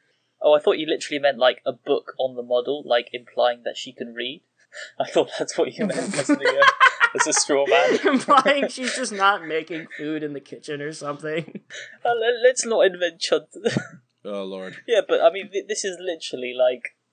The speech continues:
Speaker 1: not even that, um, exaggerated chunt talking point where if they released a, a model of a woman who was, like, poring over a scroll or something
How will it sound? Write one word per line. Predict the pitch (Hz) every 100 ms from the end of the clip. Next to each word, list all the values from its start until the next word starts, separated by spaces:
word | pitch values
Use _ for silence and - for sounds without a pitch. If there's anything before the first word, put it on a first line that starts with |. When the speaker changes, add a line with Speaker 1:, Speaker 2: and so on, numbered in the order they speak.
| -
Speaker 1:
not | 156 170 143
even | 143 135 135 127
that, | 131 123 - -
um, | 123 123 123 _ - 90
exaggerated | 143 131 131 131 131 117 - 123
chunt | - 123 120
talking | - 131 - 120
point | 123 120
where | 123 120
if | - 123
they | 127 123
released | 120 120 123 120 - - -
a, | 117 117 - _ _ 120
a |
model | 120 123 120 120 120
of | 120
a |
woman | 120 127 120 117 123
who | 120
was, | 117
like, | 110 107 - _ _ -
poring | - 131 117 123
over | 120 117 113
a | 117
scroll | - - 131 123 123 123
or |
something | - - _ 123